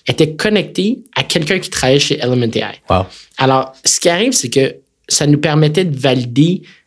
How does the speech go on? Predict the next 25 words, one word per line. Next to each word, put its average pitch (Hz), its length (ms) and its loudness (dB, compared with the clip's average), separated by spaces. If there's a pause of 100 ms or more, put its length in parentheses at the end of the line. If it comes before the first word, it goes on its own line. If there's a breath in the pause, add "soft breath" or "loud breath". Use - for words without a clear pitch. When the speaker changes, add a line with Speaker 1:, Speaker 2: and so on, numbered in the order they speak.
(180)
Speaker 1:
est-ce - 160 -2
qu'il 123 160 0
était 120 140 2
un 117 240 2
fit 147 260 0
culturel, 135 680 -2
est-ce - 120 -2
que - 80 -2
c'était 139 160 2
per-, 120 280 -2
une 123 180 -8
personne 127 300 2
de 131 80 6
confiance, 170 580 0 (380 loud breath)
est-ce 151 180 0
qu'il 202 320 2
y 151 60 4
avait 143 160 4
l'habilité 139 500 2
d'exécuter 143 720 0
dans 120 220 -6
des 113 100 2
situations 123 460 0
très 143 340 0
ambiguës, 120 540 -2